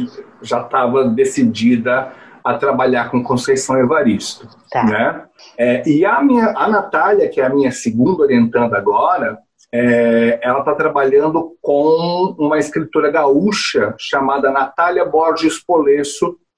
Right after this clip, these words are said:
Speaker 1: que, é, e-, especificamente com um livro de contos chamado Amora, que trata da questão da lesbianidade. Os contos são todos em torno da representação na sociedade da mulher lésbica, né?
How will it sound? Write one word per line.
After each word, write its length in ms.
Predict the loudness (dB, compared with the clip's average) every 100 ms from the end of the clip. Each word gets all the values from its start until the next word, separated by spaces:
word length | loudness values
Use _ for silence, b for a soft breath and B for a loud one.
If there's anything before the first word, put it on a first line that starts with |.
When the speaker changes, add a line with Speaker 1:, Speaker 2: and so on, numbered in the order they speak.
| _
Speaker 1:
que, 640 | -2 0 2 4 2 0 -2
é, 600 | 0 2 2 2 0 -4 -12
e-, 240 | -10 -4 -4
especificamente 880 | -2 0 2 2 -2 -2 0 -2 0
com 120 | 0
um 80 | 2
livro 240 | 2 2
de 120 | 0
contos 580 | 0 2 2 0 -2 -2
chamado 380 | -2 0 0 2
Amora, 680 | 2 2 2 2 2 -2 -6 _ _
que 180 | -10 -8
trata 380 | -2 -2 0 -2
da 120 | -2
questão 580 | -4 -6 -4 -2 0 2
da 120 | 2
lesbianidade. 1040 | 2 2 0 2 2 2 2 0 -2 -4
Os 100 | -8
contos 380 | -4 -2 -2 -2
são 180 | -4 -4
todos 680 | -4 0 2 2 0 0 0
em 100 | -2
torno 720 | 2 2 2 2 2 2 -4 B B -8
da 560 | -2 0 2 2 2
representação 1000 | 0 0 -2 -2 -2 -4 -6 -2 2 2
na 220 | 2 2 0
sociedade 760 | 0 0 0 2 2 2 0
da 100 | 0
mulher 380 | 0 2 2 2
lésbica, 640 | 2 2 0 -4 -6 -2 -2
né? 300 | 0 -2